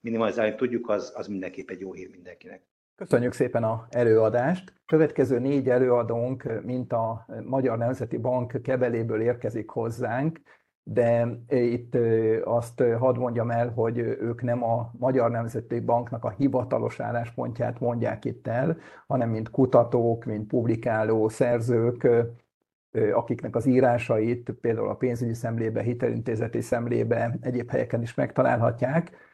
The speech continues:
Speaker 2: fognak előadni. Tehát, ö, inkább, ö, ezek az álláspontok kötődnek a munkáikhoz, de, de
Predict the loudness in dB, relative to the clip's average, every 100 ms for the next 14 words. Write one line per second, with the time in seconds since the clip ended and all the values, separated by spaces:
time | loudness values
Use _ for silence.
0 | -20 _ 6 8 6 6 4 4 2 2
1 | 0 2 4 4 2 0 2 4 2 2
2 | 0 0 0 -4 -20 _ _ 2 4 2
3 | 0 0 0 2 2 2 0 -4 -4 -4
4 | -2 0 2 2 2 2 2 0 -2 -2
5 | -2 -4 -6 -8 -6 -6 -4 -2 0 2
6 | 2 0 -2 -2 0 -4 -4 -12 0 2
7 | 4 2 2 -2 -2 0 0 0 0 -2
8 | -4 -2 0 0 0 0 0 -2 -2 -2
9 | -2